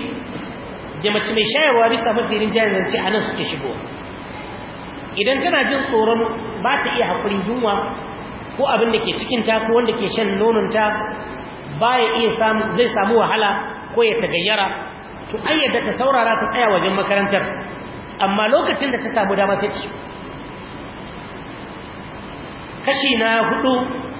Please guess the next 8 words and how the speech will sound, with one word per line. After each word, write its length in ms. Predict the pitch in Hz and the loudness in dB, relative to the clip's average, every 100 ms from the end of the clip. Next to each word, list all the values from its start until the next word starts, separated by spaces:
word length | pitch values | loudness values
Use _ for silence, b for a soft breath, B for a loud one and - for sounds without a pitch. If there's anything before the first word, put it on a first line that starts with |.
| - - - - - - - - - - - - - - - - | -10 -12 -12 -12 -12 -14 -14 -12 -12 -12 -12 -12 -10 -8 -6 -4
shine 320 | 254 285 254 226 | 0 4 6 6
wanda 380 | 240 233 196 147 - - - - - - - - - | 4 4 2 2 -2 -6 -10 -10 -12 -12 -12 -8 -2
an 140 | 226 226 | 0 0
ɗauke 440 | 254 262 - 240 208 | 2 2 2 2 2
masa 220 | 208 196 | 2 0
shiga 240 | 196 156 156 | -2 0 0
makaranta, 540 | 156 156 147 139 120 - - - - - - - - - - - - - - - - - 226 | 0 -2 -2 -4 -6 -8 -12 -12 -12 -12 -14 -14 -14 -14 -14 -12 -12 -12 -12 -12 -14 -8 -2
amma 300 | 233 226 | 0 2